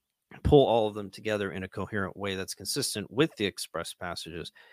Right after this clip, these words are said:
of Scripture. But you're not gonna find some proof text that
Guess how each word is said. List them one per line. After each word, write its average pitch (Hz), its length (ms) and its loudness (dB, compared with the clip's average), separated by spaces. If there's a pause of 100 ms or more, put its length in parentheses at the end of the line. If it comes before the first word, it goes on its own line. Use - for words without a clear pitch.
(220)
of - 140 -8
Scripture. - 500 -4 (240)
But 117 120 0
you're 120 100 2
not 131 240 4
gonna 117 160 -2
find 113 440 -2
some 101 200 -8
proof - 320 -4
text - 500 -6
that 95 200 -4